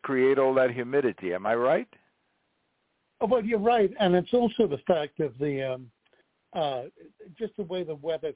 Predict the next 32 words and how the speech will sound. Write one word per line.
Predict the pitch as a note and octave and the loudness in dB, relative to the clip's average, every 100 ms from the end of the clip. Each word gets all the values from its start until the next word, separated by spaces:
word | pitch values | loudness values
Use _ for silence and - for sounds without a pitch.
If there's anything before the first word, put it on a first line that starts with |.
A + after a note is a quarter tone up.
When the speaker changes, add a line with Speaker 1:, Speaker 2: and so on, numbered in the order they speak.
| - | -12
Speaker 2:
comes | D3+ B2+ B2+ C3+ | -14 -14 -14 -8
in. | F3 C3+ B2+ | -6 -6 -12
It | A2 | -16
comes | - C#3+ A#2+ | -14 -14 -2
down | E3 E3 D#3+ | 0 0 -4
from | E3+ D3+ | -6 -6
Canada | - D#3 E3+ D3 E3 | -4 -2 0 2 2
or | E3 D3 | 2 -2
across | B2+ - D#3 D3 C#3 _ _ _ _ _ _ | -4 -2 0 2 -2 _ _ _ _ _ _
from | E3 D3 C3+ | -6 -6 -6
the | B2+ | -2
west, | C#3+ E3 B2 - _ | 2 2 2 -8 _
and | E3 D3 | -4 -4
it, | D3+ | -6
it | G3+ - - | -6 -8 -2
carries | G3 G#3+ E3+ | 2 4 2
Speaker 1:
Hmm. | D#3 | -2
Speaker 2:
a | |
lot | D3 C3+ | -2 -4
of | C3 | -6
humidity | C#3 C#3 B2 A#2+ | -8 -8 -8 -4
with | F#3+ - | -4 -4
it. | A2+ _ _ _ _ | -8 _ _ _ _
Not | G#3 A3 | -2 0
to | F3+ | -2
mention | D#3+ F#3 G3 E3 | 0 0 0 0
the | - | 2
Speaker 1:
Right. | - | 4
Speaker 2:
fact | D3 C3 - | 2 2 2
that | D3 C3+ _ _ _ _ - - | 0 0 _ _ _ _ -18 -2
when | F3 D#3+ | -2 2
you're | D#3 | 0